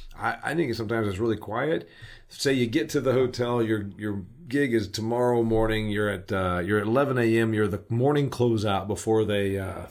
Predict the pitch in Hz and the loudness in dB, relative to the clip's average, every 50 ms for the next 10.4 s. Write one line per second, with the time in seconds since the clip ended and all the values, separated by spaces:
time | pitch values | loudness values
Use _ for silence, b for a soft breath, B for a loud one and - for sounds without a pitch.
0 | - - 113 110 113 107 101 - - - 101 90 82 87 87 87 - - - 95 | -4 -2 0 2 2 2 0 -2 -4 -6 -6 -6 -6 -6 -8 -8 -10 -12 -14 -10
1 | 92 92 87 - - 98 107 104 98 98 90 90 - 98 95 95 92 - 82 - | -10 -10 -10 -8 -6 -4 -2 -2 0 -2 -4 -4 -6 -8 -8 -8 -10 -14 -16 -6
2 | - 110 107 98 87 85 - - - B B B B B B B B B B B | -4 -2 -2 -2 -4 -6 -16 -20 -20 B B B B B B B B B B B
3 | B B B B B B B _ _ - 92 107 113 - 165 147 131 117 - - | B B B B B B B _ _ -8 -8 -8 -4 -4 -4 -2 -2 -2 -2 -2
4 | 98 92 92 95 95 98 101 104 113 127 - 127 123 123 - - 110 107 107 98 | -4 -4 -2 -2 -4 -6 -4 -4 -4 -4 -4 -6 -8 -8 -6 -6 -4 -4 -4 -4
5 | 87 104 101 92 - 101 98 104 113 113 117 110 - - - 95 90 90 87 - | -4 -6 -6 -6 -6 -4 -2 -2 -2 -2 -2 -4 -6 -6 -6 -8 -8 -8 -10 -12
6 | - - - - 92 95 107 104 104 120 139 - 113 104 101 104 101 92 - - | -14 -14 -14 -12 -10 -8 -8 -6 -6 -8 -8 -8 -8 -8 -6 -6 -6 -6 -2 0
7 | 113 107 104 104 98 98 98 95 - - - - 110 104 95 92 113 113 110 95 | 0 0 0 0 -2 -4 -4 -6 -8 -16 -18 -12 -10 -10 -8 -6 -4 -2 -2 -2
8 | 92 92 92 90 - 98 95 90 76 73 - - - 95 95 123 143 139 - - | -2 -4 -6 -6 -6 -8 -8 -8 -8 -12 -16 -12 -10 -6 -6 -6 -6 -8 -8 -6
9 | 151 147 143 139 113 101 - - 107 98 92 90 - _ _ _ _ _ _ _ | -4 -4 -4 -4 -6 -8 -6 -6 -6 -6 -6 -8 -10 _ _ _ _ _ _ _
10 | - 104 98 87 - - - | -12 -12 -12 -12 -14 -20 -20